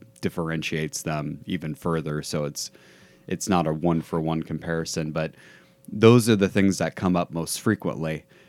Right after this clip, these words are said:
I read a book called Wanting, um, on mimetic desire, and the, the examples throughout the book about, um,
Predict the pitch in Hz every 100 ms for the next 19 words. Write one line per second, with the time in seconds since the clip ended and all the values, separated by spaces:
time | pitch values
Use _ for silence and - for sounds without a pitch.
0 | _ - 107 135 110 85 104 - - 92
1 | 80 80 87 90 92 98 95 95 90 85
2 | - 87 82 80 76 - 87 82 82 87
3 | 85 80 85 - 87 92 85 85 85 82
4 | - _ 98 92 92 98 - _ - 95
5 | 92 87 92 117 117 117 101 90 - 92
6 | 90 87 90 - 78 87 85 82 87 78
7 | 78 78 - - - _ _ - 87 80
8 | 78 78 85 101